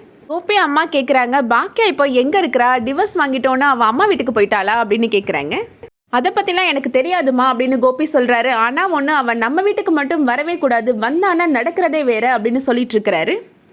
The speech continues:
இந்த டைம்ல கரெக்டா எழிலும் பாக்கியாவும் வீட்டுக்கு வராங்க. பாக்கியாவை பார்த்த உடனே கோபி அதிர்ச்சி ஆயிடுறாரு. "அங்கேயே நில்லு, வீட்டுக்குள்ள ஒரு அடி கூட எடுத்து வச்சு வரக்கூடாது" அப்படின்னு சொல்றாரு. ஆனா அதை காது கொடுத்து கேட்காம பாக்கியா வீட்டுக்குள்ள வந்துடுறாங்க.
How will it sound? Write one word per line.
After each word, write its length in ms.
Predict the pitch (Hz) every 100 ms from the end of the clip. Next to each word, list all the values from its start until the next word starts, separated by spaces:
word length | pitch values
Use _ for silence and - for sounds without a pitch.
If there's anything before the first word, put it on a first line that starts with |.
| _
இந்த 120 | 359 480
டைம்ல 300 | 415 349 330
கரெக்டா 460 | 294 269 294 302 269
எழிலும் 460 | 254 339 381 381
பாக்கியாவும் 500 | 277 254 285 269 302
வீட்டுக்கு 300 | 277 277 269
வராங்க. 480 | 220 196 160 196 415 - - - - - _ -
பாக்கியாவை 400 | 277 370 440 392
பார்த்த 300 | 294 285 294
உடனே 460 | 294 269 277 285 262
கோபி 280 | 269 330 392
அதிர்ச்சி 420 | 277 262 277 359
ஆயிடுறாரு. 480 | 277 247 233 233 262
"அங்கேயே 540 | - 247 302 359 381
நில்லு, 280 | 277 262 285 226
வீட்டுக்குள்ள 420 | 381 415 339 320
ஒரு 180 | 254 262
அடி 200 | 233 392
கூட 160 | 415 370
எடுத்து 260 | 262 277
வச்சு 220 | 269 269
வரக்கூடாது" 560 | 247 233 277 269 226 240
அப்படின்னு 320 | 247 226 240 269
சொல்றாரு. 480 | 254 247 269 254 269
ஆனா 400 | 247 233 247 254
அதை 220 | 214 226
காது 300 | 247 285 349
கொடுத்து 240 | 370 -
கேட்காம 440 | 277 269 262 240 262
பாக்கியா 340 | 220 302 359 302
வீட்டுக்குள்ள 400 | 269 311 277 220
வந்துடுறாங்க. 520 | 202 190 175 147 202